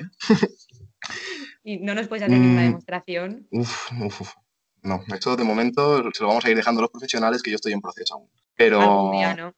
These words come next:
Speaker 1: Exacto, algún día para, para el próximo podcast me he preparado algo.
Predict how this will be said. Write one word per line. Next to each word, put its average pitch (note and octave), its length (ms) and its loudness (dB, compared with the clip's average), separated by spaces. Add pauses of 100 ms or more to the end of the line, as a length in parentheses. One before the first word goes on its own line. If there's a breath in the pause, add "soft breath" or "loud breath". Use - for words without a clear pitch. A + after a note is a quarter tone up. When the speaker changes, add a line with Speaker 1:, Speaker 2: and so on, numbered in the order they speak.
(360)
Speaker 1:
Exacto, F#2+ 500 -4
algún G2 280 -2
día F#2+ 160 -2
para, F#2+ 600 2
para F#2 460 0
el G2 100 -4
próximo A2+ 380 -2
podcast A#2 340 0
me A2 60 -4
he G2 60 -2
preparado F2+ 320 -2
algo. - 240 -12